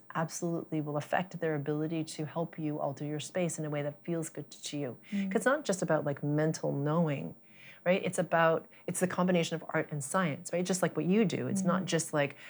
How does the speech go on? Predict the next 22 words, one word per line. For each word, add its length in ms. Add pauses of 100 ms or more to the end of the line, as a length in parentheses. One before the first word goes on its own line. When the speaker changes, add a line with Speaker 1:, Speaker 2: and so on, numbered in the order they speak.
(380)
Speaker 1:
"Okay, 340
well, 560 (680)
she's 480 (560)
describing 600
these 220
symptoms 560
X, 220
Y, 340
Z, 520
therefore 320
I 160
follow 340
this 280
formula." 480 (640)
It, 320
not 220
at 80
all. 180
Speaker 2:
Then 140
your 160
treatment 540
feels 340